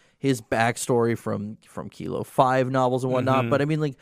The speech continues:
Speaker 1: let's keep going with it. His, his role really was to just yell at people. Like,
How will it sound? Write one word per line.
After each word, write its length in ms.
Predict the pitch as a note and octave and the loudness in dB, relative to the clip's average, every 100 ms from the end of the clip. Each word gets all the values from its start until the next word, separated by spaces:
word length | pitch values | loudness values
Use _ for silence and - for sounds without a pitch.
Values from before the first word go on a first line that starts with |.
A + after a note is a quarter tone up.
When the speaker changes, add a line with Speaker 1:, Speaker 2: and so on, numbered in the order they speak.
| - - - | -20 -6 0
Speaker 1:
let's 180 | A3+ | 2
keep 240 | - C#4+ E3+ | 2 0 2
going 300 | A2 A#2+ C#3+ | 2 2 0
with 200 | G#2 - | -2 -6
it. 140 | - | -4
His, 240 | A#2 C#3+ B2+ | 0 0 0
his 180 | E3+ | -2
role 300 | C3 D3 A#3+ | 0 2 4
really 200 | C3+ B2 | 4 2
was 200 | A2+ G#2 | 2 -2
to 100 | - G#2 | -6 -6
just 220 | A2+ - | -6 -6
yell 320 | G2 G2+ G2 | -6 -4 -4
at 160 | - - | -8 -18
people. 500 | C#2+ - - F#2+ A#2+ - | -18 -14 -14 -14 -18 -10
Like, 420 | A2 G#2 G#2+ - | -6 -6 -8 -16